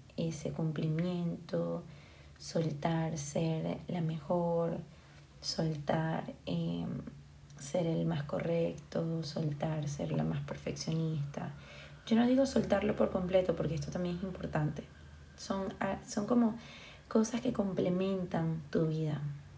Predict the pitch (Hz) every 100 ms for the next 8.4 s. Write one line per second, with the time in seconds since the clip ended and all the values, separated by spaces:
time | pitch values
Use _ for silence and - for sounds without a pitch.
0 | - - - 202 202 - 202 - 202 202
1 | 208 196 190 226 - - - - - -
2 | - - 202 185 180 175 165 190 196 202
3 | 202 196 - - 196 190 - 190 180 180
4 | 180 175 143 143 - - - 185 190 226
5 | - - 180 185 - - - - 185 196
6 | 190 - - - 165 156 - 208 202 196
7 | - 180 175 170 165 - 180 185 208 -
8 | 240 214 226